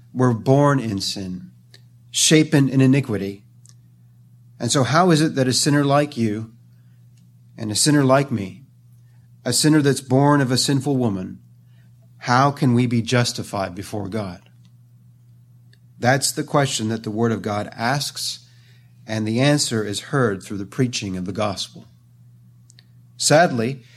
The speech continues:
most people, especially religious people, think that they can be justified by what they do. And so they compare themselves with others and think, "Well, I'm not like that guy. I mean, I'm not a drunk.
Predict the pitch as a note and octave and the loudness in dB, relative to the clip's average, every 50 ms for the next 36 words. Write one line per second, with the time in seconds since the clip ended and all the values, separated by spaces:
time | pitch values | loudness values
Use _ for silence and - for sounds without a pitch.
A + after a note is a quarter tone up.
0 | - - - - - _ _ - B2 C3 C#3+ D#3+ D#3+ D#3+ E3 - C#3 A2+ - - | -20 -20 -20 -20 -20 _ _ 0 4 4 4 4 2 0 0 0 0 0 0 -2
1 | G2 A2 C3 C#3 _ _ _ _ _ _ _ _ _ - - _ _ _ _ _ | -6 -10 -10 -10 _ _ _ _ _ _ _ _ _ -20 -20 _ _ _ _ _
2 | _ - B2+ - - - D3 C3+ - D3+ C#3 C3 C3 A#2+ A2+ B2 A#2+ C#3 D3+ C#3+ | _ -10 -8 -6 0 2 2 2 2 2 2 2 2 2 2 2 2 2 2 2
3 | D3+ C3+ A#2+ - A#2 G#2+ - - G#2+ G#2+ - - - _ _ _ _ - _ - | 0 -4 -2 -2 -2 -2 -2 -4 -10 -10 -12 -14 -18 _ _ _ _ -20 _ -20
4 | - _ - - - E3 F3+ F#3 F3+ - - C#3+ A#2+ C#3 C#3+ C#3+ C#3+ D#3 C3+ B2+ | -20 _ -10 -2 0 2 2 2 0 -2 -4 -4 -2 0 -2 0 0 0 0 0
5 | C#3 C3 - C3+ B2 B2 - A#2 - B2 A#2+ A#2 G#2 G#2+ A#2 A2 G#2+ A2 G#2 - | 0 0 2 2 2 0 -2 -4 -2 0 0 0 2 0 0 0 0 -2 -4 -4
6 | - A2 G#2+ G#2 B2 B2 G#2+ F#2 F2 - - - - - _ _ _ _ _ _ | -4 -4 -2 0 0 0 0 -2 -4 -12 -16 -20 -20 -20 _ _ _ _ _ _
7 | - - - G2 - - A2+ G#2+ A#2 A2 - B2+ A2+ - C3+ C#3+ D3 C3+ A#2+ A2 | -20 -18 -14 -10 -8 -6 -4 -2 -2 -2 0 0 0 2 2 2 2 2 0 -2
8 | - - A#2 A2 G#2+ G#2 G#2 G#2 - - A#2+ A2 G#2+ C3+ C3 B2 G#2 G2 F#2+ F#2 | -2 -2 -2 -2 -2 -4 -6 -6 -8 -8 -6 -4 -2 -2 -2 -2 -2 -4 -6 -6
9 | G#2+ G#2 G2+ F#2+ A#2+ A2+ A2 G#2+ B2 B2 C3 C3+ C3 - - - - - - - | -6 -6 -4 -2 -2 -2 -2 0 0 0 0 0 -2 -4 -12 -20 -20 -20 -12 -4
10 | C3+ C3 C3 C#3+ D3 B2+ C3+ C3+ C3 A#2+ - C3 C3 D#3+ D#3+ - A2 G#2 G2 F#2+ | 0 2 4 4 4 2 2 0 0 0 0 0 0 0 0 -4 -6 -6 -4 -4
11 | G2+ C3 C#3+ - _ _ _ _ _ _ _ _ - A#2 A#2+ C3+ C3 B2 A#2 A2+ | -6 -6 -8 -10 _ _ _ _ _ _ _ _ -4 0 2 2 2 2 2 2
12 | A2+ C3 C3 A#2 G#2+ - - C#3 C3 A#2+ A#2+ A#2 A#2 - | 2 2 2 2 0 -2 0 2 2 2 0 -2 -6 -10